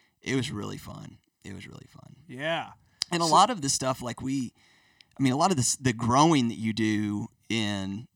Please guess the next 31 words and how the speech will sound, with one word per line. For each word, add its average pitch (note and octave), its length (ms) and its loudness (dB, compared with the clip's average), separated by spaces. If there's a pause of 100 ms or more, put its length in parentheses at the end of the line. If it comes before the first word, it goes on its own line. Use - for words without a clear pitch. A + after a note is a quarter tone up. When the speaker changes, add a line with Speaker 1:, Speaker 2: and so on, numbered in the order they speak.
(100)
Speaker 1:
like, - 140 -10
college F#2+ 580 -12
when A2 80 -14
you're A2 80 -10
first A2 220 -10
getting G2+ 120 -12
out, G2+ 220 -8
we A2 140 -4
went C#3+ 240 -4 (260)
through C#3+ 280 6
a A2+ 40 2
lot A2 320 2
of C3 80 -4
that G2+ 300 -4 (280)
together, G#2 640 -6 (140)
and G2 200 -6
that D3+ 180 0
was G#2+ 280 -6
Speaker 2:
Sure. B2 200 -4
Speaker 1:
really, A2+ 540 -2 (560)
that C#3 160 4
Speaker 2:
Yeah. F3 40 -4
Speaker 1:
was C3+ 160 0
really B2 260 0
interesting B2 520 -2
and A#2 100 -2
really B2+ 180 0
fun A2+ 400 -6
to G2+ 260 -6
kind A2 260 -8
of F#2+ 220 -14